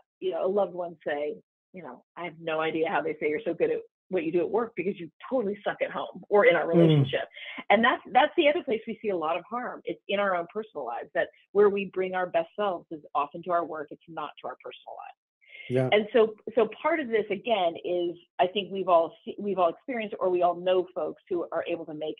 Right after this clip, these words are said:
Speaker 1: a very significant change and get recalibrated in the aftermath of something really, really, really awful happening, whether that's a diagnosis or whether, you know, that's something that really extreme that happens in one's life or in a colleague's life. But part of how, how do we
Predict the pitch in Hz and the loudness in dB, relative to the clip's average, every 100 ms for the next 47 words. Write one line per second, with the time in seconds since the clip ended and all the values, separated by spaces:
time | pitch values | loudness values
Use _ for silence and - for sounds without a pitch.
0 | 165 170 180 180 175 175 160 156 151 143 | -12 -2 6 6 6 0 -10 -10 -8 -8
1 | - 151 147 143 - - - - 175 180 | -4 -4 -4 -10 -14 -16 -20 0 0 4
2 | 180 165 165 - 180 165 160 151 151 151 | 2 2 -2 2 2 2 0 -2 0 -2
3 | 151 - _ _ _ 208 208 - 170 170 | -4 -12 _ _ _ 6 6 2 -4 -6
4 | 175 160 151 117 - 160 160 156 175 170 | -10 -12 -12 -14 -10 -10 -8 -4 -2 -2
5 | 156 165 151 131 135 127 - 151 139 170 | -4 -8 -6 -6 -6 -6 -6 -6 -6 -8
6 | 185 202 - - 190 185 170 170 156 160 | -10 -8 -12 0 2 4 2 0 0 -2
7 | 151 220 240 - 208 190 _ - - - | -2 -2 -2 2 0 0 _ -20 -20 -20
8 | _ _ _ 214 202 190 180 175 170 - | _ _ _ 2 4 4 2 0 -2 -10
9 | - 196 180 151 165 - - - - 175 | -4 0 0 0 -2 -4 -10 -12 -8 -6
10 | 160 147 180 175 - 185 170 151 - 165 | -6 -4 -4 -4 -8 -10 -10 -10 -2 -2
11 | 202 165 165 175 165 165 180 170 165 147 | 0 -4 -2 -2 -2 0 2 2 2 -2
12 | 160 156 156 226 233 180 165 147 147 - | 0 -2 0 2 2 0 -4 -4 -4 -2
13 | 196 - - 247 269 220 - 190 170 - | -2 -2 -4 0 0 0 0 0 0 -8
14 | - 226 269 240 | 0 2 2 -4